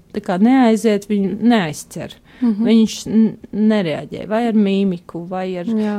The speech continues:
Speaker 1: vai ar izteicieniem, vai ar sākšanu raudāt, vai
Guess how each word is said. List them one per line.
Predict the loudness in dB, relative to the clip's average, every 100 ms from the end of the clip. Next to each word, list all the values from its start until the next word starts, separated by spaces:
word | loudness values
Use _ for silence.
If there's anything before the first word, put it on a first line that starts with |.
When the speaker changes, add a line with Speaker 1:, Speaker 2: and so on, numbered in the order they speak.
| -4
Speaker 1:
vai | -2
ar | 0 -2
izteicieniem, | -4 -6 -6 -8 -10 -8 -6 -8 -6
vai | -4 -4 -6
ar | -8 -6
sākšanu | -4 -4 0 0 0
raudāt, | -4 -4 -4 -2 2
vai | 4